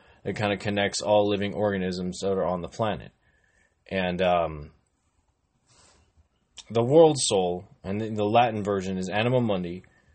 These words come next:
a lot of people tend to think it's, it's got this intrinsic connection between all the living things on the planet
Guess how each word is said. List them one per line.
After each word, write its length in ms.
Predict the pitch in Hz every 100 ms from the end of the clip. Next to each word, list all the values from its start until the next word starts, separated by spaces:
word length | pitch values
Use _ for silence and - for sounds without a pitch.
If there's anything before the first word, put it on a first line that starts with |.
| _ _ _ _ -
a 100 | 110
lot 200 | 135 160
of 80 | 139
people 260 | 147 139
tend 280 | 127 139 123
to 60 | 113
think 300 | 123 110 -
it's, 280 | 113 - -
it's 200 | 107 113
got 160 | - 131
this 180 | 127 120
intrinsic 580 | 113 - 156 160 160 -
connection 560 | 139 131 123 - 104
between 380 | 92 - 117 101
all 160 | 101 117
the 60 |
living 300 | 117 117 113
things 340 | 104 110 104 104
on 100 | 101
the 60 |
planet 500 | - 101 90 85 90